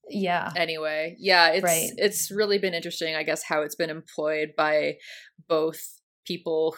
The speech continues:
Speaker 2: who are supporting intense lockdown and people who are fighting <laughs> against it, right? It's like, can we, is this all we can use? Is this the only metaphor? It's just a war, <laughs> like, no, no matter what we're doing. <laughs>
Speaker 1: Like,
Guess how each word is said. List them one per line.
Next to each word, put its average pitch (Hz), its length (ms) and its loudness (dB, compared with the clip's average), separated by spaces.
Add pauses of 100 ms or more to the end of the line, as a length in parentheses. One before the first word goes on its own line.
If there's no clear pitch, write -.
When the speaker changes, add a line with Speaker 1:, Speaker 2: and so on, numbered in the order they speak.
Speaker 2:
who 165 300 -4
are 156 260 0
supporting 190 1000 -6
intense 190 760 -2
lockdown 214 640 0
and 175 120 -4
people 165 340 -4
who 165 140 -4
are 156 500 -2 (260)
fighting 180 580 4
<laughs> - 40 -4
against 180 760 2
it, 226 240 8
right? 190 220 4
It's 190 80 0
like, 185 200 2
can 226 140 4
we, 240 220 0 (300)
is 214 100 2
this 240 140 2
all 175 340 4
we 196 100 4
can 185 280 0
use? 156 380 2
Is 190 120 -2
this 196 120 -6
the 220 140 2
only 170 240 2
metaphor? 165 440 0
It's 175 100 0
just 180 180 -2
a 185 80 6
war, 175 520 8
<laughs> - 40 6
like, 370 380 8
no, 294 140 10
no 294 180 8
matter 254 300 8
what - 160 2
we're - 80 0
doing. 208 160 0 (180)
<laughs> 330 200 4 (560)
Speaker 1:
Like, 349 180 6